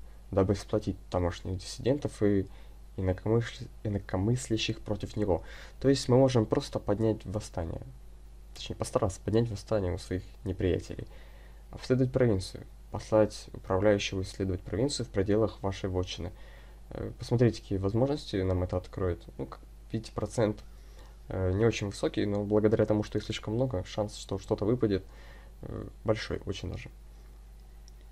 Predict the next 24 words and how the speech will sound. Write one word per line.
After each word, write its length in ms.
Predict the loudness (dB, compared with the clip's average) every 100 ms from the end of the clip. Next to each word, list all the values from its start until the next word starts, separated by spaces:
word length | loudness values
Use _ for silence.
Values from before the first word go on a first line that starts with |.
| -18 -18 -8
Так, 180 | -6 -4
искоренять 440 | -2 4 4 4
интриги. 380 | 0 0 -2 -4 -10 -18 -18 -18 -18 -8 -4
Послать 320 | 2 4 6
тайного 240 | 6 6
советника 420 | 4 4 4 0
искоренять 480 | -2 2 2 4 2 0
тёмные 400 | 4 6 6 4
интриги, 320 | 4 4 4
некромантов 640 | 4 2 0 0 2 -2
и 40 | -2
прочее 380 | 0 0 -2 -2
зло 280 | 0 0 -4 -12 -18 -10
из 80 | -4
наших 260 | 0 0
земель. 300 | 2 2 2 0
Местный 320 | -2 -2 -2
риск 220 | -2 -4
восстания 280 | -6 -2 -2
минус 160 | -2
три 100 | -6
процента. 340 | -10 -10 -10 -12 -16 -16 -18 -6
Давайте 180 | -2 -2
поставим. 380 | -4 -2 -2